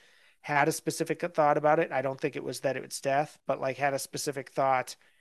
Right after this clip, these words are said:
and kept it to himself, or he just, the imagery came to him and he was like, "Yes." Sort of like with the creamed corn. There was creamed corn in the commissary that day, and he was like, "Hmm, I'm gonna have my son hold this in his hands." Later, it, you know, turned into Garmonbozia, but at that moment it was just,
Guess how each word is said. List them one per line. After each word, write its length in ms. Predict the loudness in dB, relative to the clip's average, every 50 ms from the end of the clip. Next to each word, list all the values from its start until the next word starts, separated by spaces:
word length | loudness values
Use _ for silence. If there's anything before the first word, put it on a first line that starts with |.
| _ _ _ _ _ -8
and 480 | -6 -6 -4 -4 -6 -6 -10 -14 -12
kept 240 | -6 -4 -4 -4 -4
it 80 | -8 -8
to 80 | -8 -8
himself, 400 | -6 -2 2 4 4 4 2 0 _ _
or 260 | 6 8 8 8 6
he 180 | 4 -2 -6 -8 _
just, 480 | -12 -4 0 2 2 2 2 -2 -4
the 180 | -4 -4 -2 -2
imagery 400 | 0 0 0 -2 -2 -4 -6 -6
came 300 | -4 -4 -4 -4 -4 -4
to 140 | -6 -8 -8
him 80 | -8
and 80 | -8 -10
he 40 | -10
was 120 | -8 -8
like, 160 | -8 -8 -8
"Yes." 340 | -10 -10 -10 -10 -12 -14 -12
Sort 240 | 0 2 4 4 6
of 60 | 4
like 120 | 4 4
with 120 | 2 -2 -4
the 60 | -6
creamed 380 | -8 -4 -4 -2 -2 -4 -6 -10
corn. 360 | -12 -12 -12 -12 -14 -16 -18 _ _ _ _ _
There 100 | -6 -4
was 120 | -4 -6
creamed 400 | -8 -4 0 2 2 2 2 -2
corn 280 | -2 0 2 2 2 0
in 60 | -2
the 80 | -6 -4
commissary 600 | 0 2 2 2 0 -2 -2 -2 -2 -2 -2 -2
that 220 | 0 -2 -2 -2
day, 360 | -4 -4 -4 -4 -4 -8 -10 -16 -20 -20 _ _ _ _ _ -8
and 240 | -6 -6 -6 -6 -6
he 100 | -4 -4
was 140 | -2 -2
like, 260 | -2 -2 -2 -4 -8 _
"Hmm, 460 | -12 -8 -8 -6 -8 -8 -12 -14 -16 -18 -20 _ _ _ _ _ _ -8
I'm 60 | -6
gonna 120 | -4 0 2
have 140 | 2 2
my 120 | 2 2 0
son 280 | 0 0 0 0 0
hold 240 | -2 -4 -4 -6 -6
this 200 | -8 -8 -8 -10
in 60 | -10
his 160 | -10 -12 -10 -10
hands." 340 | -10 -10 -12 -12 -14 -18 -20 _ _ _ _ -4
Later, 420 | 4 6 10 10 10 10 10 8
it, 100 | 6 0 _ _ _
you 100 | -8 -6
know, 180 | -4 -4 -6 -6
turned 300 | -6 -6 -6 -4 -4 -4
into 160 | -4 -4 -4
Garmonbozia, 720 | -2 0 0 0 0 -2 0 4 4 4 4 4 0 -2 -2
but 120 | -2 -4
at 80 | -2 2
that 200 | 4 4 4 4
moment 240 | 2 -2 -2 -4 -6
it 40 | -6
was 160 | -8 -8 -6
just, 380 | -4 -4 -4 -4 -6 -8 -10